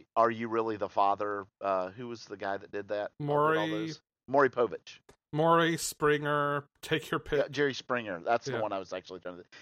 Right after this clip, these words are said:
Speaker 1: yeah, it's like a Jerry Springer show, right?
Speaker 2: Yeah.
Speaker 1: Where, where, like, they, they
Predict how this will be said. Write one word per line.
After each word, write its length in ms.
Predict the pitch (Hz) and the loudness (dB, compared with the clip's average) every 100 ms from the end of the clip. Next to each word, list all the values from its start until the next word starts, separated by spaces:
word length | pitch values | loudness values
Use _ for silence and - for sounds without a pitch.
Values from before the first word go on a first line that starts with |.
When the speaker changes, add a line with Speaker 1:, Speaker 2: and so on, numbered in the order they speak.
| - | 0
Speaker 1:
yeah, 100 | 113 - - | 0 0 -10
it's 140 | 135 | 0
like 160 | - 139 | 2 4
a 60 | |
Jerry 260 | 123 123 123 | 2 0 0
Springer 400 | - 123 113 117 | -2 -4 -2 -4
show, 320 | 123 123 127 | -2 -4 -2
right? 260 | 131 117 127 _ | -4 -4 -6 _
Speaker 2:
Yeah. 240 | - 147 104 | -4 -2 2
Speaker 1:
Where, 360 | 117 123 113 110 | 6 8 6 4
where, 180 | 120 120 | 4 6
like, 200 | 113 - | 4 4
they, 280 | 113 117 117 _ _ | 2 2 0 _ _
they 220 | 135 135 | 4 4